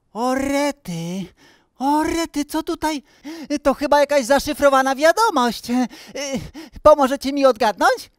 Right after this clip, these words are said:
Hm? Dobra, to uwaga. O, o,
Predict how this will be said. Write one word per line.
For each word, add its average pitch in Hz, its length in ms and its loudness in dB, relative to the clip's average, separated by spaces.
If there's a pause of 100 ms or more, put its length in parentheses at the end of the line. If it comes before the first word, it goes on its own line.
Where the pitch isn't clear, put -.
Hm? 370 200 -4 (320)
Dobra, 196 280 2 (320)
to 185 100 -8
uwaga. 226 420 -2 (680)
O, 208 440 -8 (1700)
o, 196 380 -12